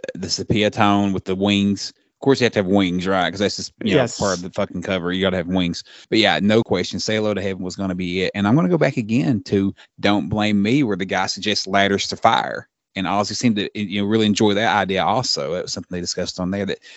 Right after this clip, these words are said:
Speaker 1: doesn't get as much press, but I think it's more because No Dogs Allowed and Say Hello to Heaven were, like,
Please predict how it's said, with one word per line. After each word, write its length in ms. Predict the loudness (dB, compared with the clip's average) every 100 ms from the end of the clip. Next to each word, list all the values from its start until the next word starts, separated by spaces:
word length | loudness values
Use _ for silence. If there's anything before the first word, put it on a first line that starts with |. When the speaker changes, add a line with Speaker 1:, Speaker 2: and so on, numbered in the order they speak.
| -4 4
Speaker 1:
doesn't 240 | 4 4
get 100 | 2
as 80 | 2
much 240 | 0 -2 2
press, 300 | 4 6 4
but 80 | 0
I 20 |
think 200 | 0 -4
it's 140 | -4
more 140 | 0 0
because 520 | 2 2 2 2 -4 -10 2
No 180 | 4 6
Dogs 340 | 4 2 2
Allowed 580 | 2 4 4 4 2 0 -4
and 200 | -4 -2
Say 180 | 0 2
Hello 220 | 2 2 2
to 80 |
Heaven 260 | 0 0 0
were, 180 | 0 0
like, 220 | 0 -4